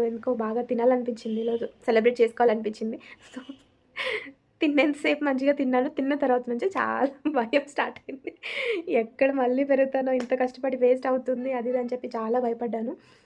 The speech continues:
మార్నింగ్, నెక్స్ట్ డే మార్నింగ్ దేవుడా, దేవుడా, దేవుడా అనుకుంటూ <laughs> వేయింగ్ మిషన్ మీద ఎక్కాను. Thank God ఎలాంటి వెయిట్ అనేది నేను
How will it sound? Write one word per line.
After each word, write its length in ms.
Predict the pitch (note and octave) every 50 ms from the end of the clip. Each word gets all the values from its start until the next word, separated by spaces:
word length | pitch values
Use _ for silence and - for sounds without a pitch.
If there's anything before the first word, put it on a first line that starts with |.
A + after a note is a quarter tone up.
| _ _ -
మార్నింగ్, 380 | G#3+ G3+ G#3 G#3 A3 A#3+ A#3 A3+
నెక్స్ట్ 240 | A3 G#3 G#3+ -
డే 80 | A#3+ A#3
మార్నింగ్ 460 | A#3 A3+ A3 G#3+ G#3+ A3 A3 A3 A3 A3 G#3+ G#3+ G#3+ G#3+ - - _ _ _ _ -
దేవుడా, 260 | G#3+ G3+ G3+ A#3 G#3
దేవుడా, 260 | - G3+ G3+ G#3+ A3+ A#3
దేవుడా 260 | A3+ A3+ A3+ B3 B3
అనుకుంటూ 440 | A#3+ A#3 A#3+ A#3 B3+ A#3+ A#3 A#3+ A#3 A#3+ C#4 D#4 D4
<laughs> 340 | B3+ C4+ - - - _ -
వేయింగ్ 320 | F4 D4+ C#4+ C4 C4 C4
మిషన్ 260 | B3+ B3+ C4 B3+ A#3+
మీద 140 | A#3+ A#3 A#3
ఎక్కాను. 420 | A#3 A#3 A3+ - B3 A#3 A#3 C4+ - - - - - - - - - _ _
Thank 360 | - G#3+ G#3+ A3 G#3+ A3+ A#3+ A#3 A#3
God 240 | A3 G#3 G#3 A#3 F4 - - _ - - - _ _ _ -
ఎలాంటి 460 | - G#3 G#3 G#3+ A3+ A3+ A#3 A#3 B3 B3
వెయిట్ 280 | A#3 A3 A3 A3 A3
అనేది 300 | A3 G#3+ G#3+ G#3 G#3 A#3 A#3+
నేను 220 | A#3 A3 G#3 G#3